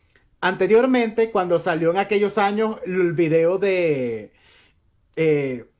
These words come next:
Speaker 1: Roxana
Speaker 2: Roxana.
Speaker 1: Díaz, hubo un boom. Roxana y Jorge Reyes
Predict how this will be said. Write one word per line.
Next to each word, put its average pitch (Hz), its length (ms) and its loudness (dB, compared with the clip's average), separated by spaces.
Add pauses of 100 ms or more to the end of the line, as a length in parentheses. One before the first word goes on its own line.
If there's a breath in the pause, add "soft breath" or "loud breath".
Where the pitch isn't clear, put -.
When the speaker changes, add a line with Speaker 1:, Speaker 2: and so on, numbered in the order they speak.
(140)
Speaker 1:
Roxana 170 480 0
Speaker 2:
Roxana. - 40 0
Speaker 1:
Díaz, 170 520 0 (1700)
hubo 190 360 4
un 208 240 -2
boom. 233 480 0 (920)
Roxana 175 760 0
y 175 100 0
Jorge 151 440 0
Reyes 175 480 -2